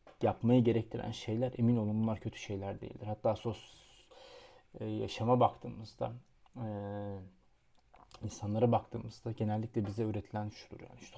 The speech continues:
hata yaparsın hep küçüklükten ya da bende öyle oldu.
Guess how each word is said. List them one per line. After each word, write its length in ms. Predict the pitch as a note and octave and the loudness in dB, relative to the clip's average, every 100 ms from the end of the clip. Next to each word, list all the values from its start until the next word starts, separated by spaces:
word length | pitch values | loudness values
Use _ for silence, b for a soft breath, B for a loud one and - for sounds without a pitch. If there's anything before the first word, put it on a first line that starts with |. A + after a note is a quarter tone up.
| G#2+ G2+ | -8 -8
hata 220 | - A#2+ | -4 2
yaparsın 400 | A#2 - G2+ - | 2 0 -4 -2
hep 140 | B2 - | -4 -4
küçüklükten 440 | - - - A#2 | -14 -16 -4 0
ya 140 | A2+ | 2
da 120 | G#2+ G#2 | 2 2
bende 260 | G#2+ A2+ | 4 4
öyle 160 | A2+ G2+ | 4 2
oldu. 320 | F#2+ G2+ A#2+ | -2 -4 -8